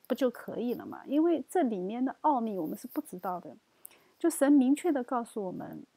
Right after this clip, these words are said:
祷告是我们和神连接的方式，那我们有什么理由不做呢？我们要这样想：神用语言创造了这个世界，他也赐给我们语言作为沟通交流的工具。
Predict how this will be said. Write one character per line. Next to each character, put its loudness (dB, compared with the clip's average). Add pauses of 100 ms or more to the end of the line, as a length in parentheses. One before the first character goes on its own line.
(160)
祷 0
告 0
是 -4
我 -2
们 -6
和 -6
神 -8
连 -12
接 -4
的 -10
方 -4
式， -10 (600)
那 -4
我 -2
们 -4
有 -2
什 -8
么 -6
理 -8
由 -10
不 -14
做 -6
呢？ -16 (1160)
我 -4
们 -2
要 0
这 -4
样 -2
想： -12 (420)
神 -2
用 4
语 -2
言 -6
创 -6
造 -2
了 -2
这 -12
个 -6
世 -14
界， -12 (560)
他 -2
也 0
赐 -4
给 0
我 -2
们 -4
语 -8
言 -12
作 0
为 -4
沟 -2
通 -6
交 -4
流 -6
的 -10
工 -6
具。 -8